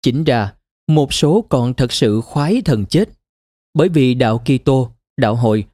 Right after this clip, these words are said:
và đạo Hindu đều nhất quyết cho rằng ý nghĩa sự tồn tại của chúng ta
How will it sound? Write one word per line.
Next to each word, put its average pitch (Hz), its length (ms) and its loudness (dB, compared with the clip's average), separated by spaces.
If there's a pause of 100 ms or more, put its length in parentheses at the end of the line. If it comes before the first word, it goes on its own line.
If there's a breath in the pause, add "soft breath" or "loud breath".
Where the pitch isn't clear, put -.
và 143 140 0
đạo 117 160 0
Hindu 123 480 0 (320)
đều 135 320 2
nhất 196 260 0
quyết 233 220 -4
cho 151 160 0
rằng 104 240 -2 (500)
ý 139 160 2
nghĩa 143 380 2
sự 127 200 0
tồn 113 300 0
tại 98 200 0
của 113 160 0
chúng 120 180 -2
ta 117 300 -2